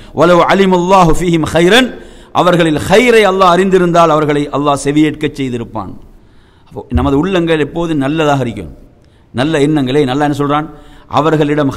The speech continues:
ஹைர் இருப்பதை அல்லாஹ் அறிந்திருந்தால் அவர்களுக்கு அல்லாஹ் செவியேற்க செய்திருப்பான். அப்ப நாங்க எப்போது நல்ல எண்ணங்களோடு இருக்கணும். அப்பதான் நம்-, நாம் நல்லதை கேட்கலாம். நமது எண்ணங்கள் சாலிகானவைகளாக இருக்க வேண்டும். அல்லாஹ் சொல்கிறான், "வலவ் அஸ்மஅஹும்", அவர்கள் கேட்டிருந்தாலும் அவர்கள் புறக்கணித்து சென்றிருப்பார்கள்,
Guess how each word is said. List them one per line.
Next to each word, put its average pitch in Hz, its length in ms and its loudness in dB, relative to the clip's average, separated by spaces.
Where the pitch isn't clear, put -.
ஹைர் 240 320 2
இருப்பதை 185 380 0
அல்லாஹ் 156 300 2
அறிந்திருந்தால் 160 500 -2
அவர்களுக்கு 139 500 -4
அல்லாஹ் 135 280 -4
செவியேற்க 139 400 -2
செய்திருப்பான். 110 540 -12
அப்ப - 140 -10
நாங்க 143 180 0
எப்போது 165 320 -4
நல்ல 165 360 -2
எண்ணங்களோடு 156 420 0
இருக்கணும். 123 260 -6
அப்பதான் 156 240 -4
நம்-, 143 100 -6
நாம் 139 200 -2
நல்லதை 151 380 -2
கேட்கலாம். 107 440 -8
நமது 127 220 -4
எண்ணங்கள் 165 640 -2
சாலிகானவைகளாக 165 800 2
இருக்க 135 240 -4
வேண்டும். 117 360 -2
அல்லாஹ் 156 140 2
சொல்கிறான், 160 340 2
"வலவ் 185 280 2
அஸ்மஅஹும்", 175 580 2
அவர்கள் 139 400 -2
கேட்டிருந்தாலும் 156 720 2
அவர்கள் 127 300 -4
புறக்கணித்து 123 580 -4
சென்றிருப்பார்கள், 98 580 -12